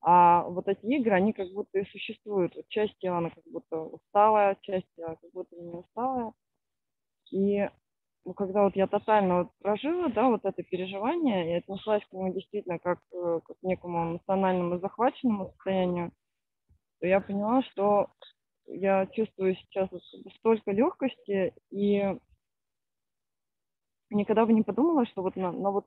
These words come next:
на что-то можно посмотреть действительно как, как, э, ну, какое-то, ну, вот как клеша, да, и, э, для меня какое-то открытие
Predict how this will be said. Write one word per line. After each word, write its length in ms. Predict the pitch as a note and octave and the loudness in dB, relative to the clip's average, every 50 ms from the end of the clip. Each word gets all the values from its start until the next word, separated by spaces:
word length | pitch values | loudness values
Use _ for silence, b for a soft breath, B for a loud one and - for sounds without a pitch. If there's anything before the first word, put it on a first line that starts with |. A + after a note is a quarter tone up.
| _ - | _ -18
на 260 | - - F3 G3 G#3 | -10 -2 0 0 0
что-то 300 | - - - D#4 - - A#3 | 0 0 -2 -2 0 2 2
можно 320 | G#3+ G3 G3+ G3 - F3 | 4 2 2 0 -2 -6
посмотреть 560 | - - - - G3 G3 - G3+ B3+ C4+ G#3+ | -10 -12 -10 -8 -6 -4 -2 0 0 -2 -2
действительно 420 | G3+ F#3+ _ - A3 A3+ - G#3 F#3 | -4 -10 _ -8 -6 -4 -4 -4 -4
как, 260 | - F3+ E3+ - _ _ _ _ _ _ _ _ _ _ _ _ _ _ _ _ _ | -4 -6 -6 -8 _ _ _ _ _ _ _ _ _ _ _ _ _ _ _ _ _
как, 220 | F3+ E3+ - - | -12 -12 -10 -10
э, 140 | F#3 F3+ F3+ F3 | -10 -8 -6 -6
ну, 140 | F3+ G3 G3 | -4 -6 -6
какое-то, 340 | - - - A3+ - - G#3 | -6 -6 -6 -6 -4 -2 -2
ну, 60 | A3+ A3+ | -2 -2
вот 100 | A#3 - | -2 -4
как 120 | G#4 G4+ - _ | -8 -12 -10 _
клеша, 460 | A3 F#3+ F#3 E3+ F3 - - - - - _ | -2 0 2 2 0 -2 -6 -18 -20 -20 _
да, 380 | - - F3+ G3 G#3+ G#3+ - - - _ _ _ | -14 -6 -4 -4 -4 -4 -6 -12 -18 _ _ _
и, 320 | - - F3 F3+ F3+ F3+ F3+ | -10 -6 -4 -2 -2 -2 -2
э, 340 | F3+ F3 F3 E3+ E3+ E3+ E3+ - - - _ - | -2 -2 -4 -4 -6 -8 -10 -14 -16 -20 _ -18
для 340 | F#3+ F#3+ - - G3+ A3 A3+ | -16 -14 -12 -6 0 0 2
меня 160 | G3+ G3 G3+ | 2 0 -2
какое-то 400 | - - - - F#3+ F3+ - - E3+ | -4 -6 -6 -4 -4 -4 -4 -6 -12
открытие 640 | - _ _ - G3 G#3 _ - - - F2+ - | -14 _ _ -12 -12 -12 _ -12 -10 -10 -10 -10